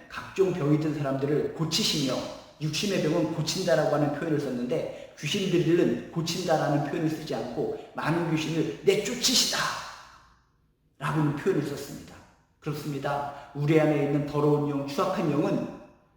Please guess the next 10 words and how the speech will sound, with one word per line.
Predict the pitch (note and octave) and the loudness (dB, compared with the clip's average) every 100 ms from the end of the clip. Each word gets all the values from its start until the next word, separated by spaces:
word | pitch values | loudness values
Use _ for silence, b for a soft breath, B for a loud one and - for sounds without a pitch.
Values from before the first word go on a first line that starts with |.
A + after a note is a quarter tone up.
| _ | _
그냥 | - F3 D3+ - | 0 2 2 2
단순하게 | C#3 D#3+ E3+ D#3+ D3+ | 0 0 0 0 -2
고치는 | C#3+ - E3 C#3+ | -6 -4 -2 0
것이 | C3+ | 0
아니라 | A#2 B2+ C#3 - - - | -2 -2 -2 -2 -6 4
내쫓아야 | G#3+ G#3+ C4 - A#3+ G#3+ D3+ - - | 6 6 4 0 2 2 2 -2 -4
되는 | D#3+ D3+ C#3+ | 0 2 2
존재인 | C3+ C3 B2 A#2 | -2 -2 -4 -4
줄로 | A#2 A2+ | -6 -6
믿습니다. | D3+ - A2+ - - | -6 -8 -10 -12 -16